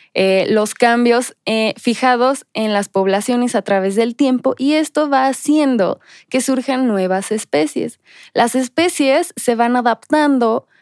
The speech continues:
a los lugares, las temperaturas, em, las condiciones geográficas que hay, si hay agua, si no hay agua.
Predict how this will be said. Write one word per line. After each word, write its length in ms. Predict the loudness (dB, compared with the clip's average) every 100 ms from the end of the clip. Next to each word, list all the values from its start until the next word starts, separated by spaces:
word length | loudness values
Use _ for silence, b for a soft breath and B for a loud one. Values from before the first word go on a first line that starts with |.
| _ -6
a 480 | -2 0 0 -2 -6 _
los 300 | -4 -2 0
lugares, 1000 | 0 -2 2 2 4 2 2 4 2 0 b b b
las 200 | -2 -2
temperaturas, 1300 | -4 -2 0 0 -2 0 2 2 2 0 0 -2 -4 -10 b b -8
em, 560 | -2 0 0 0 0
las 220 | 0 0
condiciones 1200 | -2 -2 -2 -4 -2 0 0 0 -2 -2 -2 -6 -10 -20
geográficas 960 | _ -20 -6 0 2 2 0 -2 -2 -2
que 140 | 0
hay, 220 | 2 2 0
si 140 | 0
hay 180 | 0 2
agua, 500 | 2 2 2 2 0
si 160 | -2 -2
no 100 | -2
hay 160 | 0
agua. 540 | 0 0 0 -2 -4